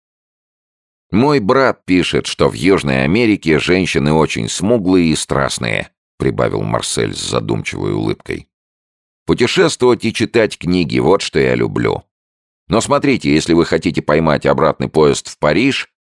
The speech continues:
Марсель остановил лошадь. «Если вы хотите сесть на поезд, вы должны пересечь это поле по пешеходной тропинке и держаться дороги налево, пока не дойдёте до реки.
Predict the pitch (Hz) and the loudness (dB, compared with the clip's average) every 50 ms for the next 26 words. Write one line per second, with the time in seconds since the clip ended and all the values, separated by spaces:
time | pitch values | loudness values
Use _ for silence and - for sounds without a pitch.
0 | _ _ - 69 69 58 - - 78 67 64 62 - - 71 73 78 78 69 62 | _ _ -2 -2 -2 -2 -2 -2 0 0 -2 -2 -2 -2 0 0 2 2 2 0
1 | 53 53 55 60 62 53 - - - - - _ _ _ _ _ _ _ _ _ | 0 0 0 0 0 0 -2 -6 -10 -12 -18 _ _ _ _ _ _ _ _ _
2 | - 87 104 - - 107 107 107 101 - 123 120 - - 98 - - 60 - - | 0 2 2 2 2 2 2 2 2 2 0 -2 0 -2 -4 -2 -4 -6 -4 -2
3 | - 85 73 - - - 67 65 - - 120 135 127 101 - - 73 80 82 92 | 0 0 0 0 -2 -4 -6 -4 0 4 4 4 4 4 2 0 0 2 2 2
4 | 90 80 95 95 82 - 82 78 82 78 - - 131 127 - - - - 107 104 | 2 2 0 -2 -2 0 0 0 0 -2 0 0 -2 -2 -2 -4 -4 0 0 0
5 | 101 - 104 - - 92 87 71 62 - - - - - 69 - - - - - | 2 0 -2 -2 0 2 2 2 2 0 -2 -4 -4 -6 -6 -6 -8 -6 -2 -2
6 | 85 85 87 85 78 - 76 80 80 - - 65 64 - - 67 69 71 67 82 | 0 0 0 -2 -2 0 0 -2 -2 -2 -4 -4 -4 -4 -4 -4 -4 -2 0 0
7 | 90 82 82 131 135 - - 92 76 67 87 92 107 110 95 85 85 87 92 104 | 0 0 0 -2 -2 -2 -2 -2 0 0 2 2 2 0 0 -2 0 0 2 2
8 | 110 101 90 73 60 58 - - - - - 78 76 71 65 65 82 80 87 82 | 4 4 4 4 2 0 -2 -2 -4 -4 -2 -2 -2 -2 0 0 0 0 2 2
9 | 73 62 - - 58 62 71 78 85 78 - - 65 50 - - | 0 0 -2 -2 -2 0 0 0 0 -2 -4 -6 -6 -6 -6 -8